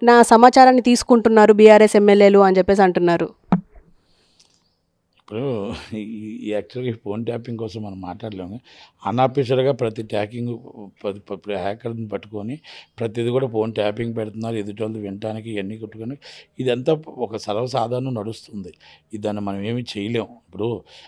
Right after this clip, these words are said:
Speaker 2: అందుకనే కదా ఇప్పుడు మనం ఒక భార్యాభర్తలు మాట్లాడుకునేది, మొత్తం టోటల్గా ఏం మాట్లాడుకుంటున్నారు అన్నీ కూడా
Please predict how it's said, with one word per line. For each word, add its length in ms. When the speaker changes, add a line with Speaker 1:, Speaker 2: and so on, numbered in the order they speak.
Speaker 2:
అందుకనే 380
కదా 200
ఇప్పుడు 200
మనం 380
ఒక 100
భార్యాభర్తలు 640
మాట్లాడుకునేది, 720
మొత్తం 320
టోటల్గా 340
ఏం 240
మాట్లాడుకుంటున్నారు 680
అన్నీ 400
కూడా 340